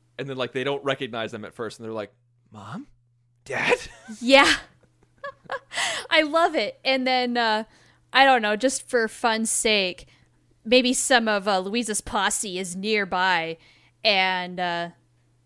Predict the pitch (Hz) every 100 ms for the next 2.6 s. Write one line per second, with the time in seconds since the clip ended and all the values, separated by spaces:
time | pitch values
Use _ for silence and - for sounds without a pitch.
0 | _ _ 220 208 214 214 - 214 226 208
1 | 240 214 180 180 - - 233 233 214 285
2 | 294 285 196 214 262